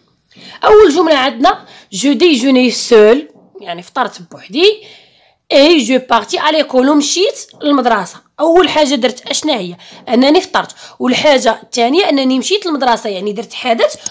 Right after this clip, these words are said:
ومن بعد درت حدث واحد اخر، يعني بالتتابع. يعني الفالور اللي عندي هنايا هي فالور دو لا سوكسيسيفيتي، ديال التتابع. نشوفوا الجمله الثانيه ديالنا.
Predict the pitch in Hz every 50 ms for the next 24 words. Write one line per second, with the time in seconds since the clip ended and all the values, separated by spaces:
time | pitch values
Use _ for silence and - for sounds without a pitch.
0 | - - - - 294 285 311 311 466 440 381 285 339 359 - - - 339 - 311
1 | 294 294 285 294 - - 233 247 226 - - 226 220 220 208 247 294 320 392 -
2 | - - 370 330 - 302 262 220 208 196 202 - - - - - - - - 233
3 | 262 247 277 285 294 302 277 233 269 277 285 277 262 254 240 247 247 254 220 220
4 | 233 226 208 220 220 226 240 247 262 330 440 - 415 392 247 247 262 254 220 233
5 | 247 240 285 392 403 277 240 254 262 254 254 247 - 359 320 - - 339 285 -
6 | 311 269 277 277 233 - - 220 202 - - 214 185 196 254 285 349 339 - -
7 | - - - _ _ - - 381 370 - - 269 262 - 254 220 214 185 185 170
8 | 165 _ _ _ _ _ _ _ _ _ _ _ _ _ _ _ _ _ _ _
9 | _ _ _ _ _ _ _ _ _ _ _ _ _ _ _ - _ - _ _
10 | - - _ _ _ _ _ _ - 277 254 - 381 381 381 381 381 311 254 254
11 | 294 285 277 277 294 294 285 - - - - 262 262 262 254 240 233 220 190 202
12 | 202 180 165 139 135